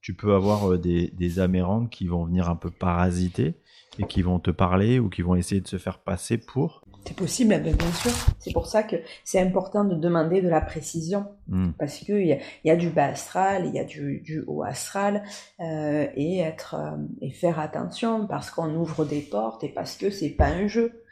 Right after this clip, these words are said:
Speaker 2: Voilà, c'est,
Speaker 1: Ouais.
Speaker 2: euh, c'est un art, c'est, c'est un respect, et c'est un respect de ce monde invisible. Et, hum, c'est pour ça que c'est important, toujours aussi, je, je le dis, mais d-,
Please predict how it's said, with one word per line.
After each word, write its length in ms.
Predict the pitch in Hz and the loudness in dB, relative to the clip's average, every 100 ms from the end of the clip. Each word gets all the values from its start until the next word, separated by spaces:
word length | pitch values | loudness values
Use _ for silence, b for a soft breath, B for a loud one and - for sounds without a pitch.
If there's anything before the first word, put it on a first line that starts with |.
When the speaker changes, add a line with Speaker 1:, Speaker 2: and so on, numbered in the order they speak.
| B B | B B
Speaker 2:
Voilà, 360 | - 160 147 175 | 0 2 2 0
c'est, 380 | - - 139 - - | -8 -6 -4 -4 -4
Speaker 1:
Ouais. 120 | 95 B | -4 B
Speaker 2:
euh, 200 | 151 147 | -2 -2
c'est 320 | 147 - 139 165 | -4 -4 -2 0
un 220 | 151 165 | 0 2
art, 360 | 202 226 202 | 2 2 0
c'est, 160 | 160 - | -4 -6
c'est 300 | - 160 - | -4 -4 0
un 140 | 160 | 0
respect, 720 | 156 143 151 - - 220 226 226 B B | 0 -2 -4 -6 -4 -2 -2 -4 B B
et 60 | 170 | -6
c'est 180 | - | -2
un 180 | 165 170 | 0 2
respect 420 | 170 165 165 214 | 2 0 0 0
de 120 | 190 165 | 0 -2
ce 200 | - 165 | -4 -2
monde 280 | 165 180 | 0 0
invisible. 760 | 165 160 160 175 208 233 185 147 B B B B | 2 0 -2 -4 -2 -2 -2 -4 B B B B
Et, 100 | - 170 | -2 0
hum, 460 | 170 170 160 160 151 - _ _ _ _ - | 0 0 -4 -6 -8 -12 _ _ _ _ -16
c'est 220 | - 190 175 | -2 0 0
pour 160 | 170 | -4
ça 200 | - 190 | 0 0
que 140 | 190 185 | 2 -2
c'est 320 | - 156 - | 0 0 2
important, 720 | 165 170 175 - - 196 202 B B B | 0 2 0 0 -2 -2 -4 B B B
toujours 360 | 180 165 185 | -6 -4 0
aussi, 380 | 165 160 - 196 | 2 0 -2 -8
je, 100 | 196 170 | -10 -14
je 260 | - - | -12 -6
le 80 | 165 | -6
dis, 200 | 165 202 180 | -4 -4 -4
mais 80 | |
d-, 140 | 151 | -6